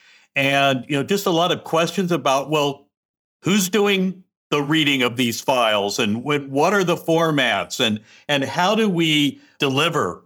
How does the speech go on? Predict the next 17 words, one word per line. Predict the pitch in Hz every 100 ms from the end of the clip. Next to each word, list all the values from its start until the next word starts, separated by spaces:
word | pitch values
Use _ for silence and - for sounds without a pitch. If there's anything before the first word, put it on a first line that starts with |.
| _
on | 120 110 95
that? | 90 98 87 78 - _ _ _ -
And | 139 135 135 117 -
again, | 147 123 190 247 160 190
if | 170
my | 151 139
calendar | 147 135 143 151 165 196
is | 196 143
right, | 127 117 123 139 - _ _ _
we're | 139 156
only | 180 202 180
about | 165 165 -
three | 175
weeks | 185 185 180
away | 165 160 226 220
from | 185 160 143
July | 120 143 151 156 156 151